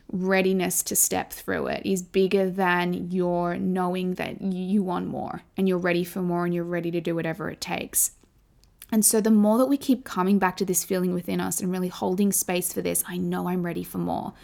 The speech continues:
I know I'm ready for change. I know that there's more I can be receiving. I know I have more to offer. I know it's time to be visible. I know it's time to really follow my heart.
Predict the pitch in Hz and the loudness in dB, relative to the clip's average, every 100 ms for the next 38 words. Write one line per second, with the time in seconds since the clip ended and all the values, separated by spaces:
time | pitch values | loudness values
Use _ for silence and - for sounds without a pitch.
0 | - - - - 202 196 185 185 180 185 | -20 -20 -6 4 6 6 4 2 0 -2
1 | 180 202 - - - - - 185 190 190 | -6 -6 -6 -4 -4 -6 -4 0 2 2
2 | 190 190 196 190 - 180 175 180 180 170 | 0 0 -2 -2 -2 0 -2 -2 -2 -2
3 | 180 170 - 175 170 170 165 180 185 185 | -4 -2 -2 -2 -4 -4 -6 -2 0 0
4 | 180 180 180 180 180 180 175 175 - 170 | 0 0 0 -2 -2 -2 -2 -4 -6 -6
5 | - 185 - - - - 202 202 190 185 | -2 -2 -2 -8 -20 -2 4 6 6 4
6 | 180 - - 190 - 190 180 160 175 160 | 2 -2 -2 -2 0 0 0 -2 -4 -4
7 | 156 196 - - 196 196 190 185 185 - | -4 -6 -12 -4 2 4 6 4 2 -2
8 | 208 190 185 180 180 180 180 170 175 170 | 0 0 0 0 0 0 -2 -2 -2 -4
9 | 165 185 - - | -4 -2 -2 -2